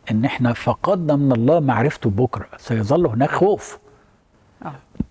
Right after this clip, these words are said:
Speaker 1: ما جاز إبليس
Speaker 2: أنا
Speaker 1: يعمل
Speaker 2: هو
Speaker 1: لي مقلب.
Speaker 2: هنتفاجئ.
Speaker 1: <laughs> ما أنا هتفاجئ، ده وارد، لكن
Speaker 2: آه.
Speaker 1: هو يتفاجئ، لأ.
Speaker 2: مم.
Speaker 1: فاهمة قصدي إيه؟
Speaker 2: آه.
Speaker 1: فيصنع قلق في حياة الإنسان
Speaker 2: مم.
Speaker 1: وخوف من المستقبل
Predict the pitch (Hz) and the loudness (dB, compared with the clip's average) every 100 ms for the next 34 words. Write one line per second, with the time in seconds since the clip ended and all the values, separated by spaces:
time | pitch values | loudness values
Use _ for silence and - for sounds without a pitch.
0 | - - _ - - _ - 123 131 131 | -14 -20 _ -20 -20 _ -4 -2 0 -4
1 | - 117 135 202 110 143 139 - - 110 | -4 -2 0 0 2 4 4 4 2 2
2 | 208 190 175 - - - 113 117 117 - | 2 2 0 -4 -10 -4 0 2 0 -6
3 | - - - 117 131 127 - 143 139 139 | -18 -12 -2 0 2 0 0 0 2 0
4 | 110 113 113 127 95 - - - 170 76 | 0 2 4 2 0 -6 -14 -8 -6 0
5 | 113 139 - 127 123 117 - 107 - - | 2 2 0 0 2 0 -2 -2 -2 -4
6 | - 170 147 143 - - 190 - - _ | -8 -10 -16 -18 -20 -20 -20 -20 -20 _
7 | - 110 117 120 117 110 120 127 175 139 | -4 0 0 0 0 0 -2 -2 -8 -16
8 | - - 120 120 202 - - 131 95 - | -20 -4 0 2 2 -2 -4 -4 -4 -2
9 | 180 - - - - _ _ - - 120 | 0 0 -4 -12 -12 _ _ -10 -6 -2
10 | 151 - 127 120 113 139 147 160 - 208 | -2 -2 -6 -6 -4 -2 -2 -4 -10 -10
11 | 175 127 117 185 220 214 160 143 131 131 | -6 -4 -2 0 0 0 -2 0 2 0
12 | - - - 156 170 | 0 -6 -2 0 0